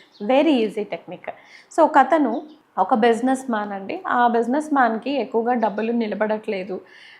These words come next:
and మనీ ఎప్పుడూ స్టక్ అయిపోతూ ఉంటుంది, ఎవరికైనా ఇస్తే తిరిగి రావట్లేదు. So ఇలా ఉంటే ఆయన ఈ టెక్నిక్ని ప్రాక్టీస్ చేశారు. ఈ టెక్నిక్ ప్రాక్టీస్ చేసిన తర్వాత మనీ అనేది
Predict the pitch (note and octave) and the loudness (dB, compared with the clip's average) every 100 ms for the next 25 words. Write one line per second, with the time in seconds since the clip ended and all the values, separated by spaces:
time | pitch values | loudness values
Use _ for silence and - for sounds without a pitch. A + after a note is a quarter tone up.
0 | - B3 B3 A#3+ A#3+ A3+ B3 C#4 C4 C4+ | -4 -2 2 2 2 2 2 2 0 0
1 | C4+ C4+ C4+ - - - A#3+ A#3 A#3 A#3 | 0 2 -2 -2 -2 2 2 2 0 2
2 | A#3 A3 A3 G#3 A3 C#4+ C4+ B3+ C4 B3+ | 0 0 -2 -2 -2 0 2 2 0 0
3 | A#3+ A3 B3 G3+ F#3+ G#3+ G#3 G3 F#3 F3+ | 2 2 2 2 0 -2 -4 -6 -6 -8
4 | - _ _ _ - D#4 C4+ C#4+ E4 D#4+ | -10 _ _ _ -4 0 0 2 2 4
5 | C4+ C4 C4+ D#4 A#3+ A#3 C#4+ C4+ B3 C4 | 2 0 -2 -2 0 2 2 2 0 0
6 | C4+ C4 B3 B3 B3+ A3 F#3+ - A#3+ - | -2 -2 -6 -4 -4 -4 -4 -6 -6 -6
7 | G#3 G#3 F#3+ A#3 - A3+ A3 G#3 B3 C#4 | -8 -6 -8 -8 -12 -12 -8 -8 -6 -4
8 | C4 G#3 - A#3 - G#3 A3 G#3+ G3+ G3+ | -2 -2 -2 -6 -6 -8 -6 -2 -2 -4
9 | G#3 B3 C#4 G#3 G#3+ G#3+ B3+ C4 A#3 G3+ | -6 -8 -8 -8 -6 -4 0 0 -2 -6
10 | A#3+ F4+ | -8 -8